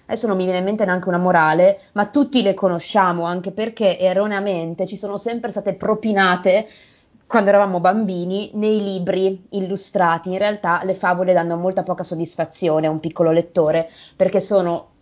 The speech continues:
storie scritte nell'antichità per insegnare, cioè venivano usate a scuola, nella didattica.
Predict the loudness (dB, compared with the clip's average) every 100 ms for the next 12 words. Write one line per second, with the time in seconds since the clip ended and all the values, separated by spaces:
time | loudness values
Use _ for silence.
0 | _ -4 4 6 6 2 -4 -8 -8 -4
1 | -2 -2 -4 -6 -8 -8 -2 0 0 -4
2 | -20 _ 2 4 6 4 2 2 0 -2
3 | -4 -4 -2 -2 -4 -8 -4 -4 0 0
4 | 0 0 0 0 -2 0 0 2 0 0
5 | 0 -2 2 0 0 -6 -6 -6